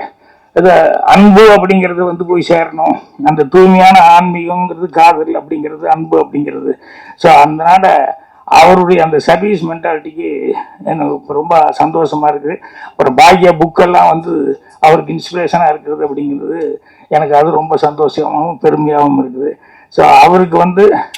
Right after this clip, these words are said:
பத்திரிகையாளர் நண்பர்கள், ஊடக நண்பர்கள் எல்லாருமே அவர், ஏன்னா இது வந்து கேமராமேன் அவங்க எல்லாம் வந்து அந்த ஃப்ரேம்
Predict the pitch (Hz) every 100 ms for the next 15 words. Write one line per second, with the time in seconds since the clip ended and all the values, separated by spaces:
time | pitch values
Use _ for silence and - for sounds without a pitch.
0 | _ - 165 214 196 175 170 156 165 165
1 | 160 170 165 170 170 151 147 151 151 143
2 | 151 139 147 160 - _ - - _ -
3 | - 180 180 202 - 220 190 196 - -
4 | _ - 208 202 208 240 262 226 196 208
5 | 240 240 220 214 208 196 196 240 214 208
6 | 220 190 185 - - - - 180 165 -
7 | 233 269 269